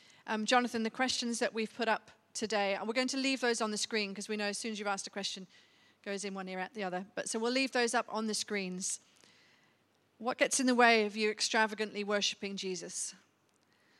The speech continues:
And what might you need to change? What things might change in your life if you learned to unashamedly worship Jesus? And how might that affect others around you? And if Jesus was to join your small group right now,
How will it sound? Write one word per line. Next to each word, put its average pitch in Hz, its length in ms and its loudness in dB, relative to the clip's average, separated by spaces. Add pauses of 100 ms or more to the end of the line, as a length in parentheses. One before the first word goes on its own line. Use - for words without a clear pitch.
(120)
And 208 100 -10
what 208 140 -4
might 202 180 -2
you 196 100 -8
need 190 180 -8
to 202 80 -8
change? 180 520 -8 (1300)
What 285 160 4
things 285 280 2
might 262 180 4
change 254 300 2
in 240 80 -2
your 226 160 2
life 208 540 -2 (300)
if - 180 -8
you 226 120 -2
learned 226 340 0
to - 200 -4
unashamedly 202 680 -2
worship 190 320 -6
Jesus? 180 560 -10 (760)
And 214 100 -8
how 233 180 6
might 214 220 2
that 208 180 4
affect - 340 -2
others 196 300 -4
around 190 400 -8
you? 180 180 -10 (1300)
And 208 100 -4
if 208 80 -2
Jesus 240 360 0
was 240 120 -4
to 226 100 -4
join 226 260 2
your 220 100 2
small 220 300 0
group 208 260 -2
right 214 240 0
now, 208 300 -4